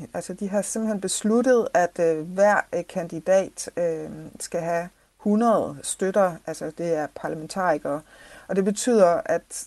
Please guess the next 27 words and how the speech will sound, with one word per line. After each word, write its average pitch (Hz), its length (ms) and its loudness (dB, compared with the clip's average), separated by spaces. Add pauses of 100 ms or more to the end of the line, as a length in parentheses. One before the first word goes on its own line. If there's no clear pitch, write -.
(140)
der 175 120 -2 (160)
maks 190 380 -4
kan 185 200 -6
være, 156 340 0 (220)
øh, 147 300 -6 (100)
tre - 300 0
kandidater, 202 640 0
fordi 165 240 -10
der - 100 -6
er - 140 -8 (100)
tre 170 240 -6
hundrede 160 400 -8
og 156 140 -10
syvoghalvtreds, 160 1000 0
øh, 156 360 0 (360)
konservative, 170 760 -2
øh, 156 160 -6
parlamentarikere. 175 640 0 (720)
Og 285 360 6 (200)
det 220 120 -2
ser 254 120 2
ud 262 200 2
som 196 220 -4
om, 190 240 -2
at 175 140 -4 (100)
de 202 80 -2
tre, 214 380 2